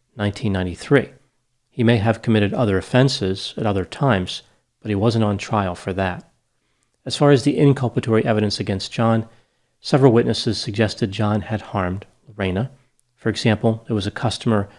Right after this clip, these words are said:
at the nail salon where Lorena worked who saw bruises on her arms. John had previously told multiple stories about whether sex occurred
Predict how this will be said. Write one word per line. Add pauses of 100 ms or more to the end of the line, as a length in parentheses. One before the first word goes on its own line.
(260)
at
the
nail
salon
where
Lorena
worked (300)
who
saw
bruises
on
her
arms. (720)
John
had
previously
told
multiple
stories
about
whether
sex
occurred